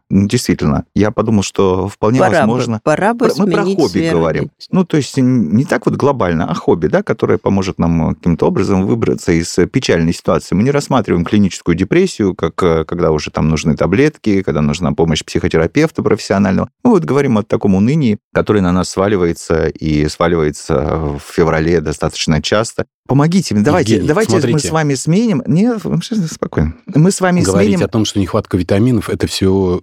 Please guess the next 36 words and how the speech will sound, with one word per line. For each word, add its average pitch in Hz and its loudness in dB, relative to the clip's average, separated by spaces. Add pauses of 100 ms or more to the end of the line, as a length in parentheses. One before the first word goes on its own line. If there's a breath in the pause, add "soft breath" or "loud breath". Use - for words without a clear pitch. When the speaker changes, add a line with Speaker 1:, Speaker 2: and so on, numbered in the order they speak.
(140)
Speaker 1:
Забудьте. 117 0 (160)
Speaker 3:
Да. 92 2
Speaker 1:
С-, 80 0
давайте 139 0
сменим. 110 0
Speaker 3:
Давайте 120 2
как-, 101 -4
Speaker 1:
Давайте 147 0
Speaker 3:
о - 0
Speaker 1:
мое 131 2
Speaker 3:
каких-то 131 -2
Speaker 1:
хобби 113 0
Speaker 3:
современных 113 0
Speaker 1:
сменим. - -16
Speaker 3:
психологических - -4
трендах 87 0
Speaker 1:
Давайте, 101 0
Speaker 3:
поговорим, 73 -12
да? 95 -4
Speaker 1:
давайте 104 0
сме-, 113 0
помогите 156 0
мне, 120 4
Speaker 3:
Что 110 -8
Speaker 1:
пожалуйста, 143 0
Speaker 3:
помочь? 123 0
Speaker 1:
подобрать, 123 -2
э, 104 2
э, 92 2
хобби. 85 0
А 127 -2
я 160 0
ничего 214 0
не 214 0
хочу, 214 -2
дорогой. 82 -2